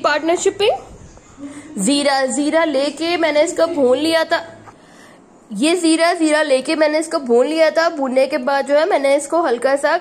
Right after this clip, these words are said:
क-, मोटा मोटा ये देखिए crush कर लिया है। सिरका, आप सिरका देख सकते हैं मैं बहुत थोड़ा सा यूज़ कर रही हूँ, वो इसलिए यूज़ कर रही हूँ क्योंकि मुझे ये अभी फ़ौरन मछली को, अ, fry करना है ताकि मसाला अच्छी तरह उसमें जब्स हो जाए।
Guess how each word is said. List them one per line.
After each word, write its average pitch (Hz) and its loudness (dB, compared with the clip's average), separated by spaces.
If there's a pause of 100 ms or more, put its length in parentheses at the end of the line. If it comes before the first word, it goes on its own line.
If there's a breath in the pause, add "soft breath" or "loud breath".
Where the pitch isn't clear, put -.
(100)
क-, 262 4
मोटा 262 0
मोटा 277 -2 (460 loud breath)
ये 240 -4
देखिए 254 0
crush 269 -2
कर 165 -4
लिया 147 -12
है। - -18 (1700 loud breath)
सिरका, 320 0
आप 311 -2
सिरका 330 0
देख 330 -2
सकते 320 -2
हैं 330 6
मैं 277 -2
बहुत 294 2
थोड़ा 320 2
सा 339 0
यूज़ 311 0
कर 277 0
रही 302 -4
हूँ, 302 0
वो 302 4
इसलिए 302 0
यूज़ 339 0
कर 302 2
रही 302 -4
हूँ 320 2
क्योंकि 294 -4
मुझे 294 0
ये 294 2 (340 loud breath)
अभी 254 2
फ़ौरन 302 2
मछली 277 -2
को, 285 -2
अ, 269 4
fry 277 0
करना 311 2
है 339 2
ताकि 294 -2
मसाला 285 0
अच्छी 277 -2
तरह 302 2
उसमें 311 0
जब्स 285 2
हो 254 4
जाए। 233 0